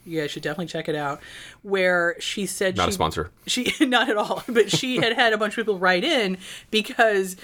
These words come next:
Speaker 1: she says, for instance, she says "beg" instead of "bag," but she doesn't hear it. And I can't, there was another word that she was doing that with, and Sean and I are sitting there listening to it, we're both like, "Does she not know?" Like, she's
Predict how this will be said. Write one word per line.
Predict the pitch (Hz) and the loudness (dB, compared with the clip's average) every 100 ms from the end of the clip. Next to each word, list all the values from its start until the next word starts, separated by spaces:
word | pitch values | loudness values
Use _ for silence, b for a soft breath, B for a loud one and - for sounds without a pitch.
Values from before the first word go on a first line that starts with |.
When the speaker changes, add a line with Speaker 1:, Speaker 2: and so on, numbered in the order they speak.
| B B | B B
Speaker 1:
she | - - - 240 240 | -2 0 2 2 0
says, | - - 185 180 175 175 | 0 2 4 4 2 0
for | 196 | 2
instance, | 180 185 180 165 160 - | 2 2 -2 -2 -4 -4
she | - 185 | -4 -4
says | - 165 151 | -2 0 -2
"beg" | 151 180 160 143 160 | 0 0 2 -2 -6
instead | 160 - | -6 -4
of | 165 | -2
"bag," | 240 294 147 82 - B B B B B - | 0 0 0 -4 -12 B B B B B -2
but | 202 | 0
she | - 262 | -2 0
doesn't | 240 214 - | 0 0 -6
hear | - 294 | -4 0
it. | 180 - - - B B B B B _ _ - | 0 -2 -12 -18 B B B B B _ _ -4
And | 226 214 202 | 0 0 0
I | |
can't, | 220 - 302 | 0 -2 0
there | 240 | 0
was | 233 | 2
another | 262 339 | 2 2
word | 247 208 | 2 2
that | - | 0
she | 220 | -2
was | 190 | -4
doing | 180 240 | -2 0
that | 220 175 | 0 2
with, | 170 156 156 - | 2 0 -2 -4
and | 175 180 | -2 -2
Sean | - 214 | -2 0
and | 240 | 2
I | 190 | 0
are | |
sitting | 202 185 | 0 -2
there | 170 - - | -2 -4 -2
listening | 202 208 220 | -2 0 -2
to | 196 | 0
it, | 185 | 0
we're | |
both | 170 196 | 0 0
like, | 208 170 - - | 0 0 -2 -12
"Does | 165 | -8
she | - - - | -8 -8 -8
not | 233 175 | -8 -8
know?" | 175 226 - _ - | -8 -8 -10 _ -6
Like, | 202 202 | -4 -4
she's | 269 220 | -4 -4